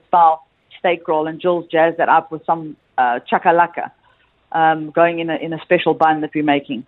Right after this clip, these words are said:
So I think, for me, I think smaller bites, and we're even doing that in the U K at Tasha's, where historically all of the portions are quite big. We're gonna have our classic menu,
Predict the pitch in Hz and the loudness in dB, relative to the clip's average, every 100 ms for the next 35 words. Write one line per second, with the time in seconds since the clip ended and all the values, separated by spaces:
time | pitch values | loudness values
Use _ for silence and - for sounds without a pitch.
0 | - 185 185 - 185 226 240 - - _ | -2 0 2 2 -2 0 -4 -6 -18 _
1 | _ _ - 214 208 220 208 233 - - | _ _ -6 -2 0 2 2 0 -4 2
2 | 240 226 - 180 226 - 202 196 214 220 | 4 4 4 2 0 -4 -10 -8 -8 -6
3 | 202 196 190 180 180 165 190 - 202 180 | -6 -2 -2 -2 -4 -4 -6 -2 2 2
4 | 170 214 190 - 233 202 185 180 185 - | 2 0 0 0 -2 0 -2 0 -2 0
5 | 202 214 - 185 185 _ _ - - 214 | 2 2 -2 -8 -8 _ _ -18 0 2
6 | 214 202 - 202 202 185 175 175 170 - | 4 0 -2 -2 -2 -6 -2 2 2 4
7 | 202 214 180 170 175 175 160 165 240 233 | 2 2 -2 -6 -2 0 0 0 -2 -2
8 | 220 190 175 175 175 | -6 -6 -8 -6 -10